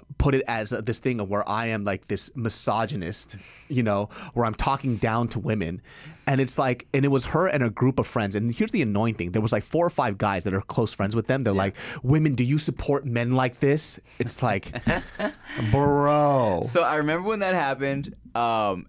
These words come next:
Speaker 2: and, you know, now I, it taught me a lesson. Like, now, you know, I always, like, if we make jokes about people, for the most part, I'll be like, "Hey, are you good with being on camera? Are you good? Blah, blah, blah." But, you know, we filmed that episode. The episode went up,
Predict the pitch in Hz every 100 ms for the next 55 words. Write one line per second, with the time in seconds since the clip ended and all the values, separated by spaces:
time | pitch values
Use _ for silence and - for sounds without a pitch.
0 | 113 120 123 120 117 127 101 123 - 127
1 | 117 156 175 170 127 123 147 135 110 110
2 | 113 123 120 113 107 104 82 107 113 110
3 | 98 104 110 120 113 107 98 101 101 120
4 | 117 131 131 143 143 117 101 101 107 123
5 | 107 92 92 92 117 101 82 - 95 95
6 | 98 98 101 92 92 95 92 110 95 87
7 | 90 87 85 87 98 - - - - -
8 | 101 113 101 - _ _ _ - 117 113
9 | 117 127 135 147 127 117 - 120 113 110
10 | - _ _ _ 104 98 107 123 120 117
11 | 101 98